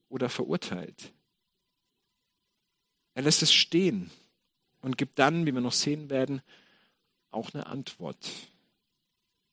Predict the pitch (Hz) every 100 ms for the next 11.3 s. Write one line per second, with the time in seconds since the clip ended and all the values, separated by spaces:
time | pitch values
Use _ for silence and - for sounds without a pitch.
0 | _ _ _ _ _ _ _ - 151 -
1 | - 143 - 139 - 151 160 - 165 160
2 | 151 151 131 - - 131 151 139 - 135
3 | - 143 - 127 - 123 120 143 143 143
4 | - - _ _ _ _ 160 - 127 98
5 | 85 82 78 - 82 - _ _ _ _
6 | _ _ _ _ _ _ _ _ _ _
7 | _ _ _ _ _ _ _ _ 120 165
8 | - 135 - 151 151 - - 120 143 -
9 | 147 110 123 - 139 139 139 120 - 131
10 | - 123 - 123 156 - 135 - - 135
11 | 135 151